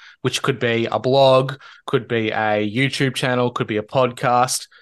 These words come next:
You have to get signed off by someone who works within media to give you, like, the authority,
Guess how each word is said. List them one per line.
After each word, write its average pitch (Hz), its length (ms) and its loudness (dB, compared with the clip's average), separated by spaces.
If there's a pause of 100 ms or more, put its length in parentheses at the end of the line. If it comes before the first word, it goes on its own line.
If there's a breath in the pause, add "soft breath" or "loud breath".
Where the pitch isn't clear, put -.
(400 loud breath)
You 135 120 -2
have 175 160 0
to 214 60 -6
get 202 180 2
signed 147 540 2
off 131 240 0
by 120 160 0
someone 120 340 -4
who 113 140 -6
works 117 360 -2
within 110 280 -4
media 107 340 -2
to 101 120 -12
give 110 160 -8
you, 110 80 -2
like, 98 180 -2
the 113 100 -6
authority, 107 440 -2